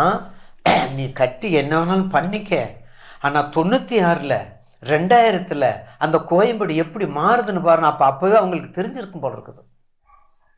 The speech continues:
பாத்தீங்களா? எல்லையில்லாத மகத்துவம் ஆயிடுச்சுல இப்ப கோயம்பேடு. அப்ப யாருக்கு காரணம்? அது வரலாற்றுக்கு முக்கியத்துவம். எங்க இருந்தாலும் அந்த வரலாறு தெரிஞ்சிரும். அந்த வரலாறு தெரிஞ்சிரும்.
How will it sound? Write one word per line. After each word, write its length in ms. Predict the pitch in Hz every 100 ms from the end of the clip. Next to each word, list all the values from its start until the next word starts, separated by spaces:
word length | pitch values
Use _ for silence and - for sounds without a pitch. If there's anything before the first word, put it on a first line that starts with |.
| _
பாத்தீங்களா? 380 | 127 120 170 190 190 - - - _ _ _ _ _ _ _ _ _ _ _ _ _ _ _ _ _ _ -
எல்லையில்லாத 680 | 139 180 196 214 220 226 226
மகத்துவம் 420 | 190 196 208 208
ஆயிடுச்சுல 320 | 214 - 233
இப்ப 60 | 190
கோயம்பேடு. 720 | - 190 190 190 170 120 117
அப்ப 220 | 135 175
யாருக்கு 640 | 156 165 196 247 196 190
காரணம்? 440 | - 156 151 185 247 -
அது 240 | 147 131 110
வரலாற்றுக்கு 600 | 123 190 226 226 - 139
முக்கியத்துவம். 580 | 113 - - 117 - - - - - - -
எங்க 420 | 135 165 196 233 254
இருந்தாலும் 400 | 226 196 202 247
அந்த 200 | 170 156
வரலாறு 400 | 151 190 220 190
தெரிஞ்சிரும். 580 | 185 202 247 - - - - - _ _ _ _ _ _ _ _ _ _ _ _ _ _
அந்த 240 | - 151
வரலாறு 400 | 135 165 214 208
தெரிஞ்சிரும். 560 | 175 165 185 190 -